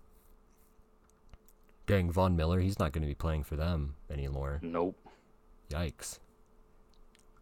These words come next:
Speaker 1: The fucking, um, Peter Forsberg's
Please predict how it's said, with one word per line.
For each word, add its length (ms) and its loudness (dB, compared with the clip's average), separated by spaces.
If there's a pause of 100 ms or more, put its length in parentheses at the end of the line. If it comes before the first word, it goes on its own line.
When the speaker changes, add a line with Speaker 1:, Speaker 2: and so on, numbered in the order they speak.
(880)
Speaker 1:
The 120 8
fucking, 400 12
um, 300 10
Peter 280 8
Forsberg's 840 8